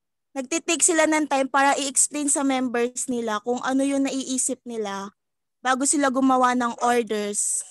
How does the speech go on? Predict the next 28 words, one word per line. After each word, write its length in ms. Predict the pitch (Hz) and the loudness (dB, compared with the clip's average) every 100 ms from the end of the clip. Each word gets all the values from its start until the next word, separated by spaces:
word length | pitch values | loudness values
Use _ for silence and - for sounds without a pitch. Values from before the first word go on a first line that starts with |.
| _ _ | _ _
para 240 | 247 233 | -6 -2
sa 160 | - 220 | -2 -4
lahat. 320 | 202 226 208 _ _ _ _ _ _ _ _ _ - _ _ _ _ _ _ _ _ _ _ _ _ _ | -4 -4 -4 _ _ _ _ _ _ _ _ _ -20 _ _ _ _ _ _ _ _ _ _ _ _ _
Next 320 | 262 294 - 311 | -8 -6 -6 -4
is 200 | 311 - | -4 -4
pace 320 | 311 311 311 | -4 -2 0
setting 320 | 269 269 233 | 0 -4 -6
style. 480 | 220 - 190 180 196 _ _ _ _ _ _ _ _ _ _ _ _ _ _ - - | -6 -6 -8 -10 -14 _ _ _ _ _ _ _ _ _ _ _ _ _ _ -20 -6
A 80 | 240 | 2
very 320 | 311 359 381 | 2 4 2
driven 400 | 294 339 311 294 | 0 0 0 0
leader 320 | 277 247 233 | 0 -2 -2
who 120 | 254 | -2
sets 360 | 254 269 269 - | 0 0 -2 -4
the 240 | 269 277 269 | -4 -6 -8
pace 400 | 262 240 247 - | -6 -4 -2 -2
in 200 | 247 240 | -4 -6
racing. 600 | 226 226 - 208 185 190 - _ _ _ _ _ | -4 -4 -4 -6 -10 -16 -20 _ _ _ _ _
They 240 | - 262 285 | -6 -2 2
set 240 | 330 339 | 2 2
the 160 | 277 339 | 2 2
bar 320 | 302 294 277 | 4 2 2
high 240 | 269 240 | 0 2
and 220 | 233 240 - | 0 -4 -4
push 220 | 311 330 | -8 -6
their 160 | 262 320 | -4 -4
team 300 | 277 311 285 | -4 -4 -2
members 420 | 254 233 220 220 | -2 -2 -4 -4